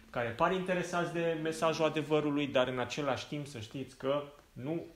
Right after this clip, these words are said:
se vor da înapoi de la a deveni persecutori sau a ni se împotrivi în momentul în care au ocazia. Uh, diferența, da, uh, constă în schimbarea inimii.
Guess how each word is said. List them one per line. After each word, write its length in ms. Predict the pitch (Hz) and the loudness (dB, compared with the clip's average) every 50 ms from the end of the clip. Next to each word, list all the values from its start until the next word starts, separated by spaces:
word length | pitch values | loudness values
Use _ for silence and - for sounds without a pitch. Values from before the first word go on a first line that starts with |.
| - - - | -20 -20 -20
se 180 | - - 127 | -14 -10 -10
vor 200 | 110 104 110 113 | -8 -6 -6 -6
da 340 | 104 101 135 135 131 - - | -4 -2 0 0 0 -2 -4
înapoi 640 | 127 123 107 110 117 113 104 - - 143 143 139 123 101 | -6 -4 -2 -2 -2 -4 -4 -4 -2 -2 0 0 0 0
de 140 | 110 131 135 | 0 2 4
la 160 | 131 123 123 | 6 6 6
a 200 | 117 120 127 131 | 6 6 4 4
deveni 440 | 123 107 120 107 107 113 113 127 135 | 4 0 -4 -4 -4 -4 -4 -4 -6
persecutori 840 | 131 - - 127 120 - - 120 110 - 113 107 - 147 151 147 131 | -2 0 0 0 0 -2 -6 -8 -8 -8 -10 -4 -2 0 0 0 -2
sau 280 | - - 135 127 123 127 | -4 -4 -4 -4 -2 -2
a 120 | 131 131 | -2 -2
ni 160 | 127 127 123 | -2 -4 -6
se 140 | 110 - 127 | -6 -8 -8
împotrivi 680 | 113 107 107 110 104 98 - 104 101 101 135 143 135 - | -10 -8 -8 -8 -10 -8 -8 -8 -6 -6 -6 -6 -6 -8
în 80 | 123 117 | -10 -10
momentul 360 | 113 110 117 117 113 110 131 | -10 -10 -10 -12 -12 -12 -14
în 60 | 113 | -12
care 320 | 107 117 113 113 117 110 107 - - - _ _ | -10 -10 -8 -8 -10 -12 -14 -16 -20 -20 _ _
au 380 | - 113 110 110 110 110 - - _ - - - - - _ _ _ - | 0 2 2 2 0 -4 -10 -18 _ -20 -20 -20 -20 -20 _ _ _ -4
ocazia. 580 | 123 113 - - 117 110 101 101 113 95 90 - - - - - - - - - - - - - - _ _ | -4 -4 0 0 0 0 0 0 -4 -6 -6 -8 -14 -20 -20 -20 -20 -20 -20 -20 -20 -20 -20 -20 -20 _ _
Uh, 380 | - 123 120 117 113 113 113 107 110 - _ _ _ _ _ _ _ _ _ _ _ _ _ _ _ _ _ _ _ | -2 0 0 0 0 -2 -4 -10 -14 -18 _ _ _ _ _ _ _ _ _ _ _ _ _ _ _ _ _ _ _
diferența, 880 | - 131 120 147 139 147 156 170 175 151 - - 127 107 98 98 - - - _ _ | -8 -4 -4 -2 0 0 0 0 0 -2 -2 -2 -2 -2 -2 -4 -8 -14 -20 _ _
da, 340 | - 120 135 143 - - - - _ _ _ _ - | -10 -8 -6 -6 -8 -10 -14 -20 _ _ _ _ -4
uh, 440 | 147 135 131 123 117 117 117 120 113 - - - | -2 0 0 0 0 -2 -4 -6 -8 -12 -14 -8
constă 460 | - 139 131 110 - - 147 139 - - | -4 -4 -4 -4 0 0 0 0 2 0
în 260 | 135 135 135 123 107 - - - - - _ | -2 -2 -2 -2 -4 -8 -14 -20 -20 -20 _
schimbarea 500 | - - - - 135 120 110 123 120 117 | -20 -20 -10 -8 -6 -4 -2 -2 -2 -2
inimii. 420 | 113 113 110 107 107 107 110 107 | -4 -4 -4 -6 -6 -6 -8 -10